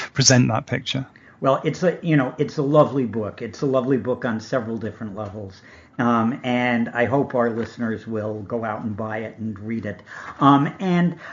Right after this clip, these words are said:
Speaker 2: I usually conclude these interviews by asking how, um, how listeners can get in touch with you if they should so desire.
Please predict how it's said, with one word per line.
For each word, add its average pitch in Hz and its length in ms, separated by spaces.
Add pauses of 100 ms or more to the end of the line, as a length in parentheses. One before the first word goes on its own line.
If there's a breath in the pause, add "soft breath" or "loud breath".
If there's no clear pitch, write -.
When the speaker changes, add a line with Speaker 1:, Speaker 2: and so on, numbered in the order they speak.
(140 loud breath)
Speaker 2:
I 156 60
usually 196 480
conclude 160 520
these 135 380
interviews 131 640
by 120 480
asking 143 480
how, 131 600
um, 117 500 (260 loud breath)
how 147 300
listeners 143 500
can 131 200
get 123 140
in 120 140
touch 139 300
with 117 140
you 113 380
if 120 380
they 117 220
should 120 200
so 117 200
desire. 104 680